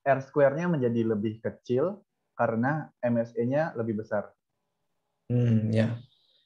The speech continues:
Speaker 2: Ya.
Speaker 1: Iya.
Speaker 2: Terus standar deviasinya itu tadi,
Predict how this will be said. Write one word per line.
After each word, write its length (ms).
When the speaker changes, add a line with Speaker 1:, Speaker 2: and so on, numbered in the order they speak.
Speaker 2:
Ya. 400
Speaker 1:
Iya. 240
Speaker 2:
Terus 520
standar 400
deviasinya 880
itu 360
tadi, 600